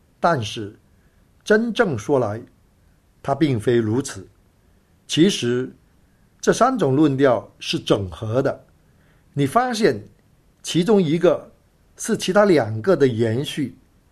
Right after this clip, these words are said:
你会注意到一个带领其他两个。就拿甘蔗来说吧，你可以从甘蔗中榨取蔗汁，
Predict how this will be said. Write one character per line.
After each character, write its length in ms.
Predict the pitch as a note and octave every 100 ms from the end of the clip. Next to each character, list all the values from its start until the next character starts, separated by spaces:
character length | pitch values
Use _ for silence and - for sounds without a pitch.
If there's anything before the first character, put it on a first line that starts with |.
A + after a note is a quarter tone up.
| _ _ _ _
你 140 | D3
会 160 | D3 A3
注 180 | A3+ C#4
意 120 | F3+
到 360 | C3 G#2 - _ _ _ _
一 260 | C#3 D3+ G#3
个 320 | G#3+ - - _ _ _
带 160 | - D#3
领 440 | B2 A2+ G#2 C#3+ - _ _
其 160 | - C3
他 140 | D3
两 320 | D3+ G#2+ G2
个。 260 | A2+ C#3 - _ _ _ _ _ _ _ _ _ _ _
就 180 | - C4+
拿 180 | D#3 C#3+
甘 280 | - G3+ A3
蔗 120 | G#3
来 120 | B2+
说 220 | B2+ D#3
吧， 260 | C#3+ A#2 - _ _ _ _ _ _ _ _ _
你 140 | C#3+
可 180 | - D#3+
以 160 | B3+ F#3+
从 360 | - C#3 D3+
甘 220 | D3 C#3+
蔗 160 | C#3 C3+
中 360 | C3+ C#3+ D3 - _ _ _ _ _ -
榨 280 | B3 F3
取 500 | A#2 - G#2 G2 B2+ - _ _ -
蔗 160 | F#3 A#2+
汁， 300 | D#3+ D#3+